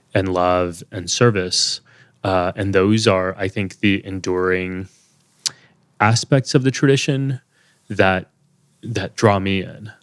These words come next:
Like, I, I, I looked at this, I was born into a Sikh family. My parents immigrated here, uh, in the seventies. I was born in the eighties. Um, I was born into a Sikh family and I kinda grew up with the tradition. So, like, that's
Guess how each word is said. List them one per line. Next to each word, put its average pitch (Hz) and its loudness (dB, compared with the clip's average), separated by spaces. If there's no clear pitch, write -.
Like, 107 2
I, 101 0
I, 110 6
I 113 4
looked 107 4
at 95 0
this, 92 -8
I 104 0
was 107 6
born 123 4
into 113 0
a 101 2
Sikh 95 -2
family. 87 -6
My 104 2
parents 98 0
immigrated 90 -2
here, 87 -2
uh, 98 0
in 101 -4
the 92 -2
seventies. 90 0
I 87 0
was 85 -4
born 87 -6
in 87 -12
the 98 -4
eighties. 92 0
Um, 92 0
I 95 -2
was 98 2
born 135 4
into 113 4
a 95 0
Sikh 92 -2
family 90 -4
and 85 -8
I 85 -6
kinda 98 -2
grew 95 2
up 98 0
with 95 -2
the 95 -8
tradition. 85 -6
So, 95 0
like, 87 -2
that's - 0